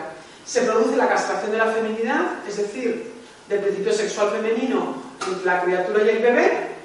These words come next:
y se da una desvitalización. Eso que decíamos que la mujer está ahí, pues, la mujer y el hombre, que estamos ahí, eh, con cuerpos no sintientes,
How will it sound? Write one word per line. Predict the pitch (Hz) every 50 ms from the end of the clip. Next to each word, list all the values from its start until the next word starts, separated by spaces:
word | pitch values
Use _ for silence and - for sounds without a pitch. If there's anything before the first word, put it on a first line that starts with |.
| - - - -
y | 254 277 349 403 - - 392
se | - -
da | - 226 226
una | 220 220 220 208
desvitalización. | 190 185 180 185 190 185 175 185 185 185 - - - - - 208 202 208 196 - - - - - -
Eso | 202 202 202 202
que | 196 185
decíamos | 180 180 202 202 190 190 185 -
que | 208 190
la | 190 180
mujer | 175 175 - 185 185
está | 180 175 - 190 190 185
ahí, | 185 185 196 190 190 170
pues, | 175 175 175 - - - - - - - - - - - -
la | - -
mujer | - - - 190 185 226
y |
el | 214 208
hombre, | 226 226 - 180 170 -
que | 180 175
estamos | - - 196 190 196 - - 196
ahí, | 202 190 208 202 - - - - - - - - - - -
eh, | 180 180 175 175 170 165 165 165 160 - - - - - -
con | - 208 196 190 185 -
cuerpos | 208 202 202 202 233 240 240 - 202 208
no | 208 208
sintientes, | - 202 196 180 175 180 180 180 180 175 165 160 156 - - - -